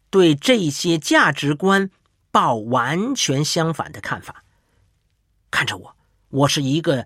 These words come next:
前所未有的君王，我是一个身无一文的君王，因为我的钱都施予给人了。我是一个没有权力的君王，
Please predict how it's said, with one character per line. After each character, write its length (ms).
前 460
所 220
未 240
有 160
的 80
君 200
王， 220
我 340
是 180
一 200
个 180
身 400
无 140
一 180
文 180
的 80
君 220
王， 200
因 160
为 80
我 260
的 220
钱 500
都 160
施 340
予 200
给 180
人 380
了。 160
我 160
是 160
一 160
个 160
没 300
有 120
权 320
力 120
的 100
君 220
王， 200